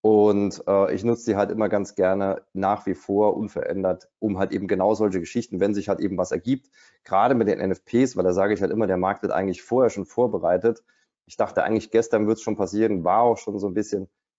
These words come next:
aber heute war's dann halt ein bisschen später, aber heute Morgen, das war halt wirklich ein Elfmeter ohne Torwart,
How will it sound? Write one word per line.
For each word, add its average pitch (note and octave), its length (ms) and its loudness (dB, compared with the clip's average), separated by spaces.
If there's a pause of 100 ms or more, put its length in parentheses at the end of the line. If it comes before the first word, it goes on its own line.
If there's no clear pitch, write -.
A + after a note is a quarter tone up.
aber F#2+ 240 0
heute G#2 300 0
war's G2 180 0
dann F#2 140 -6
halt F#2 140 -2
ein - 20 -14
bisschen F#2 220 -10
später, G2+ 360 0
aber F2+ 160 0
heute F2 180 -4
Morgen, F#2+ 300 2
das F2+ 160 -4
war F#2 140 0
halt F2+ 180 -2
wirklich F#2+ 300 -4
ein - 20 -14
Elfmeter G2 500 -4
ohne F#2 280 -4
Torwart, G#2+ 500 2